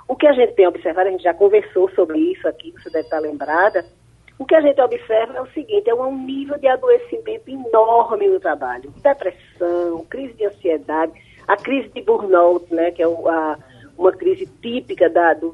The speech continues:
do esgotamento pelo trabalho. Então, o mundo começa a se preocupar com isso. Então, esse debate, né, que a gente tá fazendo aqui agora é muito importante, porque, por exemplo, muitas empresas norte-americanas que já praticam isso, por exemplo,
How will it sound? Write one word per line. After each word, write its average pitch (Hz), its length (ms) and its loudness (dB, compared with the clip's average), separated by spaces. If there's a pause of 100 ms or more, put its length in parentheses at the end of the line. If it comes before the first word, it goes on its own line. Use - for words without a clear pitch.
do 202 80 -4
esgotamento 185 840 0
pelo 165 180 -6
trabalho. 156 440 -4
Então, 277 280 4
o 311 140 0
mundo 294 400 -8
começa 196 400 -4
a 175 60 -14
se 190 100 -14
preocupar 165 560 -6
com 160 200 -12
isso. 131 300 -20 (360)
Então, 254 180 6
esse 339 240 2
debate, 170 680 -2
né, 165 280 -6 (300)
que 165 80 -8
a 160 40 -6
gente 160 200 -12
tá 156 120 -10
fazendo 151 340 -8
aqui 151 220 -6
agora 175 260 2
é 262 180 0
muito 277 400 -2
importante, 170 720 -2 (520)
porque, 277 400 6
por 214 180 4
exemplo, 185 520 0
muitas 311 300 0
empresas 185 460 -4
norte-americanas 180 800 -2
que 190 120 -4
já 190 120 2
praticam 190 640 -2
isso, 160 320 -4
por 160 120 -4
exemplo, 170 340 -2